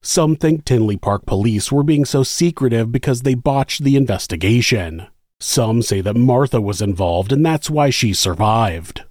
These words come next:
Perhaps in part because of these theories, Martha has stayed out of the public eye, as papers were pointing to her as a potential suspect from the first week the story broke, even while she was still in the hospital recovering.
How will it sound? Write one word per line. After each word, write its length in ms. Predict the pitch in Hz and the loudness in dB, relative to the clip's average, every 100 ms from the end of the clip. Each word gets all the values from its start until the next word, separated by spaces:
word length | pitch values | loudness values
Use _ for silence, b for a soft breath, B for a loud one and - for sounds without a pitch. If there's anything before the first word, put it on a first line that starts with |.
| _ _ _ | _ _ _
Perhaps 420 | - 170 175 - | 0 2 2 2
in 120 | 196 180 | 0 2
part 260 | 127 123 | 2 2
because 300 | 135 117 101 | 0 0 0
of 100 | 98 | -2
these 220 | 95 87 | -2 -4
theories, 680 | - 117 123 101 82 85 120 | -2 2 2 0 -4 -6 0
Martha 320 | 160 160 151 | 2 2 2
has 160 | 151 147 | 2 0
stayed 320 | - 143 139 | 0 0 2
out 160 | 143 139 | 2 2
of 120 | 135 | 0
the 100 | 139 | -2
public 440 | - 95 92 85 | -2 -2 -4 0
eye, 360 | 113 117 92 82 | 2 2 2 -2
as 180 | 110 139 | -2 0
papers 480 | - 175 180 170 165 | 2 2 4 0 2
were 160 | 165 | 0
pointing 460 | 147 175 165 160 156 | 2 2 4 2 0
to 100 | 147 | 0
her 320 | - 170 151 | 0 2 2
as 120 | 147 | 2
a 60 | 151 | 0
potential 500 | - - 135 113 127 | -2 0 -2 0 -2
suspect 680 | - 123 123 - 107 101 | 0 -2 -2 -2 -4 -4
from 180 | - 147 | -2 2
the 100 | 147 | 2
first 400 | - 175 170 - | 0 0 0 0
week 160 | 139 139 | -2 0
the 100 | 147 | -2
story 360 | - 113 90 85 | -2 -4 -4 -4
broke, 580 | 120 123 117 - - _ - | 0 2 2 -2 -20 _ -4
even 320 | 190 185 190 | 0 4 4
while 160 | 170 147 | 4 2
she 160 | - | 2
was 160 | 151 143 | 2 2
still 400 | - - 151 143 | 0 0 2 4
in 80 | 147 | 4
the 80 | 143 | 2
hospital 560 | 107 98 - 101 87 | 0 -2 -2 -2 -2
recovering. 800 | 85 90 120 117 117 90 78 85 | -2 0 0 2 0 -2 -8 -14